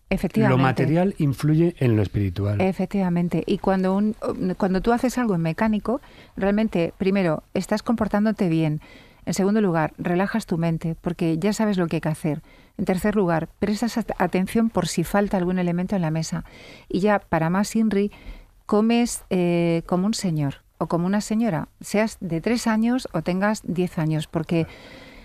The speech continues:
Speaker 1: eh, los niños necesitan, mm, oír mucho la palabra no.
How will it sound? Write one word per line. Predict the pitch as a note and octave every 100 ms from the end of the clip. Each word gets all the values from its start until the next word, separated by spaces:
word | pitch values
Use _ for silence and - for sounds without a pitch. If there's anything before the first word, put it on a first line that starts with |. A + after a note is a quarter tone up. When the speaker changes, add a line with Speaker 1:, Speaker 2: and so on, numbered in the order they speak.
| - -
Speaker 1:
eh, | - F#3 F3 F3+ -
los | F3+ F3+
niños | G#3 A#3 B3 - _ - -
necesitan, | F3+ F3 F3 F#3 A3 G#3 F3+ F3 - - -
mm, | F#3+ F#3+ F#3+ -
oír | F#3+ A3
mucho | A3 A3+ A3
la | F3+
palabra | D#3+ E3 E3 D3+
no. | D3